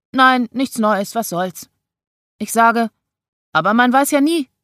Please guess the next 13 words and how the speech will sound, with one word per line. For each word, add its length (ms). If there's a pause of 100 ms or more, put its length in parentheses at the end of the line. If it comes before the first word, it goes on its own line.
(140)
Wenn 140
du 80
was 180
hörst, 400
gib 140
mir 100
Bescheid." 520 (880)
Ich 180
füge 200
hinzu, 440 (960)
"Ich 180
habe 200
gerade 340